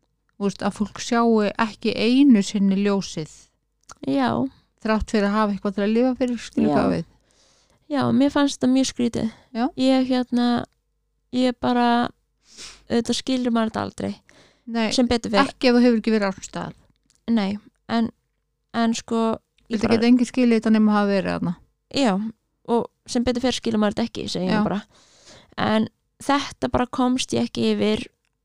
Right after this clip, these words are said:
Speaker 2: að geta farið frá eins og skölum barni.
Speaker 1: Mhm.
Speaker 2: Þetta bara, þetta var bara, þú veist, bara, þetta var bara galið, sko.
Speaker 1: Mhm.
Speaker 2: En
Speaker 1: En geturðu sagt mér frá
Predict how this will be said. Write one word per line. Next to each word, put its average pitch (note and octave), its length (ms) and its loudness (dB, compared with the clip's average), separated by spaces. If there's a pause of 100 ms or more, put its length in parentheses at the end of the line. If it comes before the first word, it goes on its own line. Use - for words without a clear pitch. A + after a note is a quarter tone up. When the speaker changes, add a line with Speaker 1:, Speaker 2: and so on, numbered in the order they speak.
(140)
Speaker 2:
að A#3 160 0
geta A3+ 280 -2
farið G#3+ 320 -4
frá G3+ 100 -2 (480)
eins G#3+ 160 -4
og G#3+ 60 -6
skölum - 260 -6
barni. - 280 -8 (100)
Speaker 1:
Mhm. G#3 380 2 (440)
Speaker 2:
Þetta A#3 380 -6
bara, G#2+ 300 -2 (1000)
þetta A#3+ 460 -2
var A3 160 0
bara, G3 240 0 (400)
þú A3 140 0
veist, - 320 -8 (520)
bara, A3+ 220 2 (140)
þetta A#3+ 260 2
var A3+ 80 0
bara A3 160 0
galið, E3 320 0
sko. - 160 -4
Speaker 1:
Mhm. G3+ 240 0 (1000)
Speaker 2:
En A#3 280 4 (500)
Speaker 1:
En A3+ 80 -2
geturðu A#3 280 2
sagt - 300 -2
mér B3 160 2
frá C#4 140 2